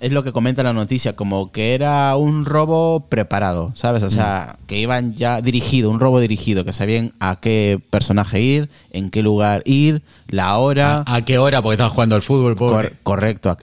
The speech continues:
Speaker 1: a la hora, eh, y luego ya de regreso, pues, a su país, en este caso Francia, ¿no? O sea, que
Speaker 2: Mm.
Speaker 1: estaba todo preparado, pero claro, mm, tenían un AirTag <laughs> dentro,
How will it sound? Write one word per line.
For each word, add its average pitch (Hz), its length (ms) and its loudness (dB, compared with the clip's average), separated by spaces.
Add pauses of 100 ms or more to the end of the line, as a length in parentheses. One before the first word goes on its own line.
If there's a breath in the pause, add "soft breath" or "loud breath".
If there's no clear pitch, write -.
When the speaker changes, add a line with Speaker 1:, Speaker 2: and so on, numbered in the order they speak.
Speaker 1:
a 98 40 0
la 92 160 0
hora, 135 500 2 (100)
eh, 90 1000 -2
y 95 260 -6
luego 101 220 -2
ya 120 200 0
de 104 200 -4
regreso, 98 420 0
pues, 107 220 -2
a 85 40 -2
su 90 160 -6
país, 90 240 -2
en 85 80 -4
este 90 180 -6
caso 98 280 -6
Francia, 90 380 -8
¿no? 101 100 -6
O 147 60 -10 (380 soft breath)
sea, 95 140 -6
que 104 60 -6
Speaker 2:
Mm. - 20 0
Speaker 1:
estaba 127 260 0
todo 139 280 0
preparado, 98 560 -2
pero 87 240 -6
claro, 82 280 -8 (840)
mm, 90 800 -10 (1120)
tenían 95 320 -2
un 90 80 0
AirTag - 300 -8
<laughs> - 240 -6
dentro, - 360 0